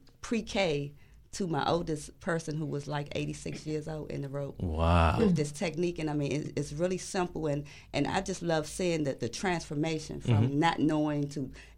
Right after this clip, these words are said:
Speaker 1: the excitement, they're in the rope,
Speaker 2: Right.
Speaker 1: and, and, and now they, they got a taste of it, and they're doing their own little,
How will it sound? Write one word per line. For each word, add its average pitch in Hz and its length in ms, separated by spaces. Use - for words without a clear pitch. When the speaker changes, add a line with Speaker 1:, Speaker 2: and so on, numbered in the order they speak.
Speaker 1:
the 131 80
excitement, 160 600
they're 131 180
in 180 80
the 170 80
rope, 160 400
Speaker 2:
Right. 98 220
Speaker 1:
and, - 120
and, 151 220
and 147 240
now 175 180
they, 151 140
they 139 220
got 160 200
a 147 40
taste 190 360
of 165 160
it, 156 40
and 147 80
they're 147 80
doing 160 240
their 147 120
own 175 240
little, 151 320